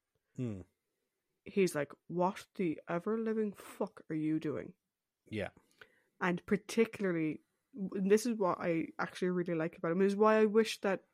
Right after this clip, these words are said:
Speaker 2: Philip was a bit more passionate about it.
Speaker 1: Mm.
Speaker 2: When Dugin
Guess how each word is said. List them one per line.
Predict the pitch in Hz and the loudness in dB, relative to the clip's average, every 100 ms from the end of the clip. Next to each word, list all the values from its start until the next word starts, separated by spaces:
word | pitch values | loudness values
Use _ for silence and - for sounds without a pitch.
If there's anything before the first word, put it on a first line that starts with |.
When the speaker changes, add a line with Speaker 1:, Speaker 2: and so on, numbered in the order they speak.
| _ _ | _ _
Speaker 2:
Philip | - 208 190 | -2 0 2
was | 196 | 0
a | 190 | -2
bit | 185 - | -2 -2
more | 190 | -4
passionate | 196 196 190 - 226 233 - - _ _ _ _ _ - | -2 -2 -2 -4 -6 -6 -12 -20 _ _ _ _ _ -6
about | 208 214 214 247 | 0 0 0 0
it. | 247 | -2
Speaker 1:
Mm. | 92 - _ _ _ _ _ _ _ _ _ _ | -4 -12 _ _ _ _ _ _ _ _ _ _
Speaker 2:
When | 208 208 | 4 6
Dugin | 226 220 208 196 185 170 | 4 2 2 2 2 -2